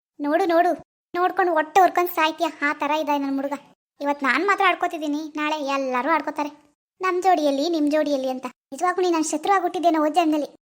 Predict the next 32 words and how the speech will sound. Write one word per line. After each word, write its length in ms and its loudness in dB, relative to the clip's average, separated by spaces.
ನನಗೂ 240 -4
ಏನೇ 220 2
ಮನೇಲಿ 260 2
ಊಟಕ್ಕೆ 280 -4
ಇಷ್ಟ 140 -8
ಇರ್ಲಿಲ್ಲ. 260 0
ದೊಡ್ಡ 280 2
ರಿಚ್ 260 0
ಫ್ಯಾಮಿಲಿಲಿ 340 2
ಹುಟ್ಬೇಕಿತ್ತು 380 -2
ಗೊತ್ತಾ 180 -2
ನಾನು? 260 0
ಹೋಗಿ 280 -2
ಹೋಗಿ 220 0
ಇಂಥ 200 -2
ಮನೇಲಿ 240 2
ಹುಟ್ಟಿದ್ದೀನಿ. 380 -2
ಆದ್ರೂ 220 0
ತೊಂದ್ರೆ 260 0
ಇಲ್ಲ 160 2
ಬಿಡು, 420 -4
ಏನಂತೆ 320 -2
ನಾನು 120 -2
ಇಲ್ಲೇ 140 0
ಇರ್ಬೇಕಿತ್ತಾ? 640 -6
ನಾನ್ 140 -2
ಸೇರೋ 260 2
ಮನೆ 200 0
ರಿಚ್ 300 -4
ಆಗಿದ್ರೆ 260 0
ಅಷ್ಟೇ 260 -4
ಸಾಕು. 320 -2